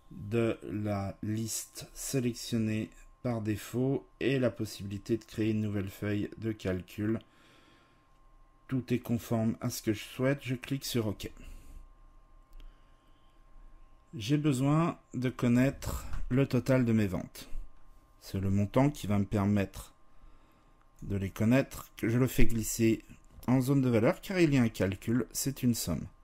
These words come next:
En cliquant sur la petite liste déroulante, dans le menu qui apparaît,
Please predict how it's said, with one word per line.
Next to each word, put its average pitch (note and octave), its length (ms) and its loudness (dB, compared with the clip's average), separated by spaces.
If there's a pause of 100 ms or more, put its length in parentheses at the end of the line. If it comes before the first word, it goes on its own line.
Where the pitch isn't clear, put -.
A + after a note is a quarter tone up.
(1600)
En G2+ 240 0
cliquant A#2+ 640 2
sur A2+ 180 0
la A2 100 8
petite - 440 -2
liste A#2 260 0
déroulante, A#2 680 2
dans A2+ 120 6
le A2+ 80 6
menu B2+ 280 6
qui - 160 0
apparaît, G#2+ 520 4